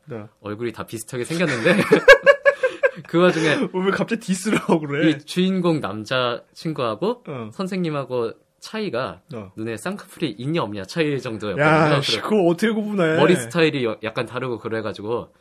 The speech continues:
Speaker 2: 그 만화 내-, 내에서도 뭐
Speaker 1: 음.
Speaker 2: 화계 같은 거 하면은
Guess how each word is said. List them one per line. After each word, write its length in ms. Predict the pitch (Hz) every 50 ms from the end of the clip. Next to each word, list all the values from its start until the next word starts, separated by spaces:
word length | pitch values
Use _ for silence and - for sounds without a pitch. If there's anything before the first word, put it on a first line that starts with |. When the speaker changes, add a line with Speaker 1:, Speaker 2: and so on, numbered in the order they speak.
| _ _ _ _ _ _
Speaker 2:
그 160 | - 160 - -
만화 260 | 104 156 190 226 214 156
내-, 220 | 127 131 - - _ _ _
내에서도 640 | 107 120 127 160 180 180 175 143 113 131 151 135 95
뭐 140 | 87 92 -
Speaker 1:
음. 240 | 110 110 104 104 113 _ _ _
Speaker 2:
화계 400 | 170 - - 220 220 220 208 190
같은 320 | 170 165 156 - - 143 127
거 420 | 120 120 117 113 113 110 98 - - - _
하면은 500 | _ - 185 190 185 160 165 180 117